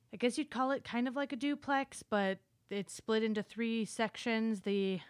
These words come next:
upper levels, the middle of the home, it's this huge, it's called the Pink Manor, and then the attic space, and she moves into the middle section of the home with her parents, who are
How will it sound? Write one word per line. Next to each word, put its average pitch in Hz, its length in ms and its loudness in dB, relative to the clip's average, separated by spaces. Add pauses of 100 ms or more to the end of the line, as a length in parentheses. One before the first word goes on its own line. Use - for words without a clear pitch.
(440)
upper 226 280 0
levels, 208 560 2
the 185 280 2 (120)
middle 208 360 0
of 196 100 2
the 196 100 0
home, 190 200 0
it's - 120 -4
this - 200 -10
huge, 202 540 -2
it's - 240 -16
called 190 180 -4
the 190 60 -4
Pink 202 300 -6
Manor, 196 420 -4 (540)
and 196 180 0
then 196 120 2
the 185 100 -2
attic 185 340 2
space, 240 500 -2
and 196 440 0
she 214 140 -4
moves 208 320 2
into 196 420 0
the 185 400 -2 (640)
middle 208 280 2
section 208 360 -2
of 185 80 -2
the 190 80 0
home 190 180 0
with 190 120 -4
her 190 120 -6
parents, 185 640 0
who 190 300 -2
are 180 340 -2